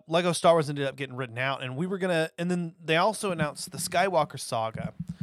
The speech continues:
which I think instead of the complete saga, we're gonna end up doing the Skywalker Saga as kind of a, uh, a game launch episode for sure.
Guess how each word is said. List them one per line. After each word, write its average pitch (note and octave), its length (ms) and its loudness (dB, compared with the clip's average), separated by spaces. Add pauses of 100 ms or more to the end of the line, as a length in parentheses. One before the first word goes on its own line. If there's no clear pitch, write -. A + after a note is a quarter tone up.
(260)
which D#3 220 2
I G3 160 6
think E3+ 260 -2
instead E3+ 440 -2
of F#3+ 100 -4
the F#3 80 -2
complete F3 380 -6
saga, E3+ 300 2
we're D3+ 140 0
gonna D3+ 140 -2
end C#3+ 140 -4
up C#3+ 80 -6
doing C#3 220 -4
the C3 60 -6
Skywalker C3 640 -2
Saga A#2+ 500 -4 (360)
as B2 260 2
kind B2+ 240 -6
of B2 160 -6
a, A#2+ 360 -2
uh, A2 760 -6
a A2+ 60 -6
game C3 240 0
launch B2+ 340 -6
episode G#2+ 460 -8
for D#3 180 0
sure. - 280 -4